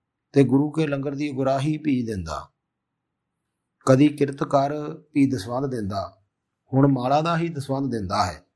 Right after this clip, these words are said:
ਜਨਮੇ ਆਪਣਾ ਨਹੀਂ ਛੁਪਾਉਂਦਾ। ਤੇ ਆਖਦਾ ਹੈ, "ਜਿਵੇਂ ਲੱਗੀ ਨੇ ਮਜਬ ਤੇ ਕੁਟੰਬ ਛੁਡਾ ਇੱਧਰ ਲਾਇਆ ਹੈ, ਨਿਭ ਗਈ ਤਾਂ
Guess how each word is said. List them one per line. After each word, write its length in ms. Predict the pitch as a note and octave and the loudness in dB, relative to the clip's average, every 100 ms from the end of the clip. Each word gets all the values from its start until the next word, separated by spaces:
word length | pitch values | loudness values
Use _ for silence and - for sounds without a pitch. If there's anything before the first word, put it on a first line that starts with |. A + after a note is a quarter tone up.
| _ _ _ _ _ _ _ - | _ _ _ _ _ _ _ -6
ਜਨਮੇ 360 | C3 C#3 D3 E3 | 2 4 4 2
ਆਪਣਾ 360 | D3+ C#3 D#3 E3 | 0 -2 -2 -2
ਨਹੀਂ 200 | E3+ E3+ | -4 -6
ਛੁਪਾਉਂਦਾ। 600 | C#3 A#2 G#2 F2+ - _ _ _ _ _ _ _ _ - | -4 -4 -4 -10 -12 _ _ _ _ _ _ _ _ 2
ਤੇ 120 | B2+ | 4
ਆਖਦਾ 460 | A#2+ A#2+ C3+ D3+ | 4 0 0 0
ਹੈ, 220 | F3 D#3+ - | 0 -6 -10
"ਜਿਵੇਂ 320 | A#2 B2+ C#3+ C#3 | -4 -2 -2 -2
ਲੱਗੀ 400 | B2 A#2 C#3+ D3+ | -4 -4 -2 0
ਨੇ 400 | D#3 D#3 E3 - | -2 -6 -12 -8
ਮਜਬ 340 | B2 C3+ D3+ D3+ | 0 0 0 -2
ਤੇ 200 | D#3 D3+ | -4 -4
ਕੁਟੰਬ 420 | D3 C3 C#3 D3 | -4 -2 -2 -4
ਛੁਡਾ 400 | C#3 A#2+ B2 B2+ | -6 -2 -2 -2
ਇੱਧਰ 280 | B2+ C3+ C#3 | -4 -2 -2
ਲਾਇਆ 380 | G#2+ F#2 A#2 C#3+ | -4 -6 -2 -2
ਹੈ, 320 | B2+ E2+ _ _ _ _ - | -2 -10 _ _ _ _ -4
ਨਿਭ 240 | A#2+ C#3 D#3+ E3 | 4 4 4 0
ਗਈ 180 | E3 E3 | -2 -2
ਤਾਂ 340 | D#3+ D#3 | -4 -4